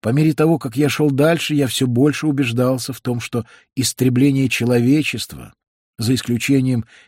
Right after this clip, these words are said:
нескольких случайно уцелевших вроде меня, есть уже свершившийся факт, по крайней мере, в Англии. Я предполагал, что,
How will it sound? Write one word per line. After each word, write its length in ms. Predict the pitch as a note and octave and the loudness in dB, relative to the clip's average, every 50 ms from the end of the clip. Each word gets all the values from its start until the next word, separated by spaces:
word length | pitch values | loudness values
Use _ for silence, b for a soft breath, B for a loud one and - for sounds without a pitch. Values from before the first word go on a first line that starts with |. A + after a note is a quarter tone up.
| b - | b -4
нескольких 800 | G#2 A#2+ C3+ C#3+ D#3+ E3 D3 - - - G#2+ F#2 - F2 E2+ - | -2 2 4 4 6 4 4 2 0 -4 -4 -6 -8 -10 -12 -10
случайно 640 | - - A2+ B2 A#2 - C3+ C#3 C#3+ C3+ C3 C3 B2+ | -4 -2 -2 0 0 2 2 2 2 2 2 0 -2
уцелевших 680 | A2+ - - A2+ A#2 B2 C#3 C#3 A#2 - - A2 - - | -2 -2 -2 0 0 2 2 0 0 -4 -8 -8 -6 -4
вроде 240 | G#2+ G#2+ F#2 G2 | -4 -4 -2 -2
меня, 320 | F#2+ G2 F#2 F2 D#2+ D2+ b b b b b b b b b - | -4 -4 -4 -6 -8 -10 b b b b b b b b b -10
есть 460 | F2+ F#2 F#2+ A#2 C3+ D#3 C#3 - D3+ | -8 -2 2 4 4 4 4 2 0
уже 320 | C#3 A#2 C3 B2+ A2+ - _ _ _ _ _ _ | 0 0 0 -2 -2 -4 _ _ _ _ _ _
свершившийся 880 | - - - A2 A#2 G2+ - - B2+ C3+ A#2+ - - C3 A#2 - B2 A2+ | -10 -4 -2 -2 0 0 0 0 0 0 0 0 -2 -2 -2 -2 -2 -4
факт, 600 | - - - - A#2+ C3 C3 A#2 - - - - - | -4 -4 -4 0 2 4 4 2 0 -4 -14 -14 -12
по 100 | F#2+ F2+ | -12 -8
крайней 340 | - - A2 A2+ A#2 A#2+ | -4 -2 0 0 0 0
мере, 220 | A2+ A#2 A#2 A2+ G#2+ | 0 0 0 0 0
в 100 | F#2+ A2+ | 0 0
Англии. 580 | B2 B2 A#2+ A#2 A2 F#2+ E2 D2 C2 - - b b b b b b b b b b b - | 0 2 0 0 -2 -4 -6 -8 -12 -18 -20 b b b b b b b b b b b -4
Я 280 | G2 G#2 B2+ C#3+ D3+ | 0 2 2 2 2
предполагал, 640 | - C#3+ C#3+ - - C3+ C#3 C#3 B2+ C3+ C#3 C3+ B2 | 2 -2 -4 -2 0 0 2 2 4 4 4 4 4
что, 280 | G#2+ - - B2 A#2 | 2 -2 -4 -4 -4